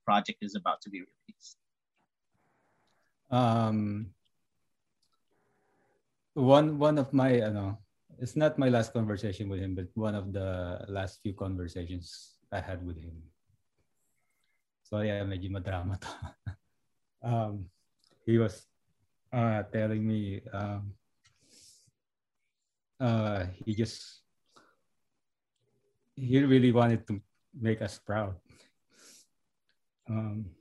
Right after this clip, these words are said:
Speaker 2: his brothers, that's one of the things he really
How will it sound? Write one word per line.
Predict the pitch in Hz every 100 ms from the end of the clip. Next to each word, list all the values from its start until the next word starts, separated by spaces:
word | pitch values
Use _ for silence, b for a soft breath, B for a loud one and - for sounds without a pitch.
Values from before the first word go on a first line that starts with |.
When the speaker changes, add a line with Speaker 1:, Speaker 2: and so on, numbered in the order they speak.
| -
Speaker 2:
his | 120 -
brothers, | 131 123 113 110 107 - _ _ _ -
that's | 110 - - _ _ _ _
one | 113 117
of | 120
the | 107
things | 98 110 -
he | 127
really | 110 110 127 113